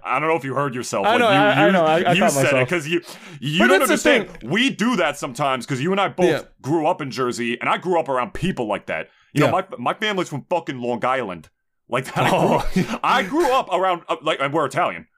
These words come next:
Speaker 2: Mm.
Speaker 1: We, I grew up with people who talk like that. Like,
Speaker 2: Mm-hmm.
Speaker 1: full fucking stop. And it, it, it came out my fucking mother sometimes. Like, she
Speaker 2: Mm-hmm.
Speaker 1: will do that. And it's
Speaker 2: Yeah.
Speaker 1: funny.
Speaker 2: You, you almost,
Speaker 1: My
Speaker 2: I
Speaker 1: sister
Speaker 2: feel
Speaker 1: says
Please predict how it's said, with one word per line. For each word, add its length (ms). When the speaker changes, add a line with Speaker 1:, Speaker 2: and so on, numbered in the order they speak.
Speaker 2:
Mm. 180
Speaker 1:
We, 100
I 140
grew 360
up 240
with 120
people 260
who 120
talk 340
like 220
that. 200
Like, 120
Speaker 2:
Mm-hmm. 100
Speaker 1:
full 260
fucking 240
stop. 420
And 240
it, 200
it, 200
it 160
came 220
out 160
my 100
fucking 380
mother 460
sometimes. 640
Like, 120
she 100
Speaker 2:
Mm-hmm. 200
Speaker 1:
will 100
do 220
that. 220
And 100
it's 100
Speaker 2:
Yeah. 160
Speaker 1:
funny. 320
Speaker 2:
You, 260
you 220
almost, 380
Speaker 1:
My 100
Speaker 2:
I 40
Speaker 1:
sister 280
Speaker 2:
feel 100
Speaker 1:
says 360